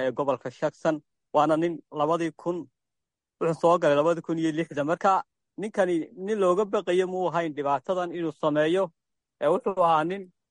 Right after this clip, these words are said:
ee, wuxuu ahaa nin loo-, nin looga baqayo muu ahayn dhibaatadan inuu sameeyo. Nin dhakhtara ayuu haayo.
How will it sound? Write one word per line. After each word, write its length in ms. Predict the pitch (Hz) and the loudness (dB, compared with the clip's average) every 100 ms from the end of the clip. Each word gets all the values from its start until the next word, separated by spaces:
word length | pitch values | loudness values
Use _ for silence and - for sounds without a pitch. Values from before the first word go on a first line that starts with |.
| - | -4
ee, 60 | 160 | -4
wuxuu 200 | 240 208 | 2 4
ahaa 180 | 180 175 | 4 2
nin 180 | 208 | 0
loo-, 320 | 196 185 190 - | 0 0 0 -6
nin 200 | 202 202 | -10 -4
looga 220 | 180 190 | -2 0
baqayo 380 | 202 202 175 180 | -2 -2 -2 -2
muu 180 | 180 175 | -2 -2
ahayn 240 | 156 160 143 | 0 -2 -2
dhibaatadan 480 | 139 143 170 165 | -2 -2 -4 0
inuu 120 | 160 139 | 0 0
sameeyo. 420 | - 139 147 170 | -2 0 0 0
Nin 200 | 175 165 | -2 -4
dhakhtara 400 | 143 - 143 151 | -6 -4 -2 0
ayuu 240 | 147 139 107 | 0 -4 -4
haayo. 460 | 123 135 139 120 | -2 0 0 -4